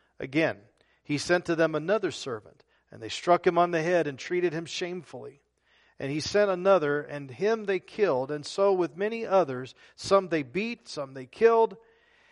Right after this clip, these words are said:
He still had one other, a beloved son. Finally, he sent him to them, saying, "They will respect my son."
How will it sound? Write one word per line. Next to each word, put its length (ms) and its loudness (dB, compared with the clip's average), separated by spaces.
He 140 -6
still 300 4
had 180 6
one 220 2
other, 440 2
a 60 2
beloved 420 2
son. 380 -8
Finally, 400 0
he 180 -8
sent 420 0
him 460 -2
to 160 -4
them, 200 -4
saying, 420 -6
"They 160 0
will 240 0
respect 500 -6
my 200 -4
son." 400 -2